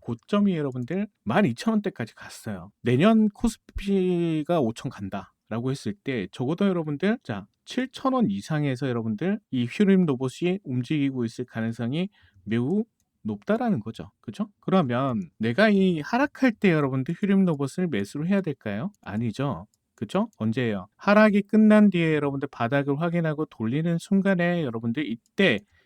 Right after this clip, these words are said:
여러분들께서 신규 매수, 추가 매수에 들어가는 부분이에요. 이것만 잘하시면 돼요. 딴 거 필요 없습니다.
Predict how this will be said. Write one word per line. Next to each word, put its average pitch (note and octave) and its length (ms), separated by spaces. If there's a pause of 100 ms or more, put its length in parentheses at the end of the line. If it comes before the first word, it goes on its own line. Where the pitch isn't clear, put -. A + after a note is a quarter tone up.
(160)
여러분들께서 A#2+ 880 (160)
신규 D3+ 420
매수, A2 360
추가 F#3 320
매수에 C3 480 (320)
들어가는 A2 380
부분이에요. A2+ 400 (160)
이것만 G#3+ 300
잘하시면 A#2 480
돼요. F2+ 200 (180)
딴 E3+ 140
거 D3+ 60
필요 F3+ 220
없습니다. G2 500